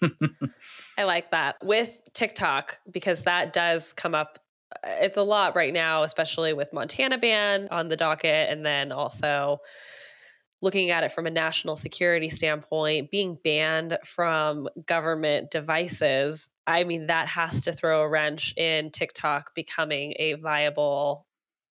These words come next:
Speaker 2: platform for candidates to be using in an election, wouldn't you think?
Speaker 1: Well, the candidates actually have their teams that are developed as part of their campaign that are hired by the campaign entity. And then they have,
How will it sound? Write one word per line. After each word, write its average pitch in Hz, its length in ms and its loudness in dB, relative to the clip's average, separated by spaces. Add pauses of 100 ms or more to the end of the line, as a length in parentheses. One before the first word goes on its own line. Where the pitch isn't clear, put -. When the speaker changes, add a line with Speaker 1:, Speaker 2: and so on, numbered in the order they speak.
Speaker 2:
platform 147 840 -2
for 147 240 -2
candidates 151 600 -4
to - 80 -12
be 147 100 -8
using 165 380 -6
in 139 80 -4
an 139 80 -6
election, 147 500 -6
wouldn't 143 220 -8
you 156 120 -14
think? 190 440 -8 (240)
Speaker 1:
Well, 113 280 6
the 117 140 2
candidates 147 540 2
actually 101 460 2
have 90 500 2 (400)
their 90 720 4
teams 127 420 4
that 101 140 4
are 98 60 4
developed 90 420 2
as 104 120 -4
part - 300 0
of 85 140 0
their 82 500 2 (160)
campaign 92 640 2
that - 80 -2
are 85 80 4
hired 90 380 0
by 80 160 2
the 80 120 -4
campaign 80 460 -4
entity. 127 440 -2
And 87 120 0
then 85 120 -2
they 87 120 2
have, 82 380 0